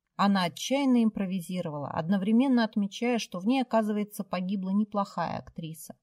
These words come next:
"У нас большая, удобная квартира, хотя", она снова замялась, "дома все-таки не тот настрой, так что, может быть, все-таки в школе?" "А давайте у меня". Гоголин попал прямиком в заготовленный для него капкан.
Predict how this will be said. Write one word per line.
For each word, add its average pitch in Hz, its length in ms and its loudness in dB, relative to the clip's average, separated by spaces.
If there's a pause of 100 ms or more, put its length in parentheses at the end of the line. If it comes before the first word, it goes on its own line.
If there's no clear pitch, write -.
(380)
"У 214 80 2
нас 277 200 6
большая, 202 640 2
удобная 170 600 -2
квартира, 160 800 -6
хотя", 214 580 -2 (320)
она 180 220 -2
снова 165 340 -6
замялась, 160 680 -6
"дома 277 340 2
все-таки 240 480 -4
не 185 160 -2
тот 233 220 -4
настрой, 165 560 -6 (320)
так 220 180 -2
что, - 240 0
может 233 320 4
быть, 240 420 -6
все-таки 247 520 -6
в - 80 -10
школе?" 208 680 -2 (720)
"А 180 120 2
давайте 277 500 4
у 381 80 -10
меня". 208 440 0 (140)
Гоголин 196 580 2
попал 208 360 2
прямиком 180 600 -4
в 247 40 -2
заготовленный 214 840 0
для 170 160 -4
него 165 260 -4
капкан. 160 580 -8